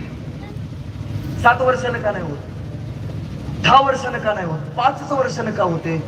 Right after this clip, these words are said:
याचं कारण महाराजांशी. महाराजांनी त्यावेळी आपल्या रयतेमध्ये पहिला नियम काढला, पाच वर्षाच्या वर कुठल्याच किल्ल्यावरती किल्ल्याचा किल्लेदार आणि किल्ल्याचा सेनाप्रमुख ठेवायचा नाही. का?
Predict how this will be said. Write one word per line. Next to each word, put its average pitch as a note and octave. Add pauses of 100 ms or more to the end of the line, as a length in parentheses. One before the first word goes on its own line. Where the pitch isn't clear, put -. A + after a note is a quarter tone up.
(280)
याचं E3
कारण F3
महाराजांशी. D#3 (1080)
महाराजांनी A3+
त्यावेळी A3
आपल्या G#3
रयतेमध्ये G#3+
पहिला G3
नियम F3+
काढला, B2 (1300)
पाच D#4
वर्षाच्या C#4+
वर C4
कुठल्याच -
किल्ल्यावरती B3
किल्ल्याचा A#3
किल्लेदार A3+
आणि G#3+
किल्ल्याचा G#3
सेनाप्रमुख G3 (140)
ठेवायचा E3
नाही. D3+
का? A#3